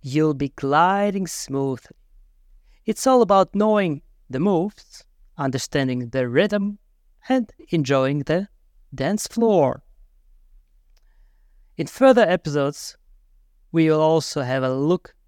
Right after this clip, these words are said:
at the difference to buying options and why it's less attractive. It's a bit more stressful. Well, and next time we'll switch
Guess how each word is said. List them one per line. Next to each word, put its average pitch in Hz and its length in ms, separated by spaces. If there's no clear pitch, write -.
at 165 140
the 160 80
difference 147 720
to 131 100
buying 202 480
options - 640
and 143 140
why 147 300
it's - 220
less 240 380
attractive. - 500
It's - 480
a 180 60
bit 233 200
more 220 360
stressful. - 720
Well, 202 220
and 175 240
next 247 320
time 208 400
we'll 175 300
switch - 640